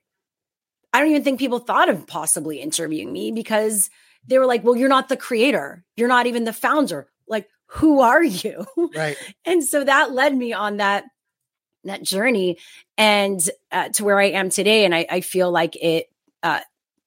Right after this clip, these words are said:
Speaker 1: led me to wellness and focusing on mental health, sharing my own journey on social media,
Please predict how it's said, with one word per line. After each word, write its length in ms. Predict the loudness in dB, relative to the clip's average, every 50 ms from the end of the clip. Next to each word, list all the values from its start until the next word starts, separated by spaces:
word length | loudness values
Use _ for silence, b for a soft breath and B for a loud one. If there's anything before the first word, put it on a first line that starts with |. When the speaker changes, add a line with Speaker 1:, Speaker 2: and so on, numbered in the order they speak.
| _ _ _ _ -20 _ _ _ _ -6
Speaker 1:
led 200 | -2 0 0 2
me 120 | 2 0 0
to 560 | 0 0 0 2 2 2 2 0 -2 -2 -2 0
wellness 420 | 0 2 2 2 0 0 0 -2
and 100 | -2 -2
focusing 380 | -2 -6 -4 -4 -4 -4 -2 -2
on 80 | -2 -2
mental 240 | -2 -2 -4 -6
health, 360 | -4 0 2 2 2 2 -2 -6 B B B B
sharing 400 | B -2 2 2 4 4 2 2
my 160 | 0 0 -2 -2
own 240 | -2 -2 -2 0 -2
journey 340 | -2 -2 0 0 0 0 0
on 140 | -2 -2 -2
social 380 | 0 -2 0 0 0 0 2
media, 600 | 2 4 4 4 4 4 4 4 4 2 2 0